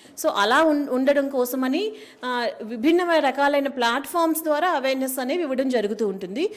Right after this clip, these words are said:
దీన్ని ఇంకా కొంచెం ఇప్పుడు మనం ఎక్కువ చేసాం. ఏ,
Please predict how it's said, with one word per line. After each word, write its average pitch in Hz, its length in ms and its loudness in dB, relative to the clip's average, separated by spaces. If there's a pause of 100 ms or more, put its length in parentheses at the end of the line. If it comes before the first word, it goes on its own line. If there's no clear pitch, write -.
(240)
దీన్ని 320 200 4
ఇంకా 285 240 2
కొంచెం 330 360 0
ఇప్పుడు 311 220 -6
మనం 254 220 -4
ఎక్కువ 233 360 0
చేసాం. 185 300 -2 (840)
ఏ, 285 260 2